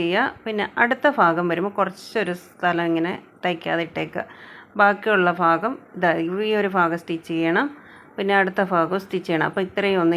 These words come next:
ഇനിയിപ്പോൾ ചെയ്തേച്ച് വരാം കേട്ടോ. ഇതാ അങ്ങനെ ക്ലോസ് ചെയ്തിട്ടുണ്ട്. ആ ക്ലോസ് ചെയ്യുന്ന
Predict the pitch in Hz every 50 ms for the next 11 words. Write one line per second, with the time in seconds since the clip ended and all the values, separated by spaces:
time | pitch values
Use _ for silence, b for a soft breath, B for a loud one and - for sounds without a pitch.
0 | 170 170 170 175 175 160 - 185 185 - 196 180 170 165 170 160 160 - 170 160
1 | 165 175 190 220 226 214 185 - B B B B B B B - 196 180 165 170
2 | 170 170 175 190 208 202 202 185 175 170 170 - 190 180 175 175 170 - 175 175
3 | 175 165 170 170 170 170 170 170 - 190 185 185 185 208 196 190 190 185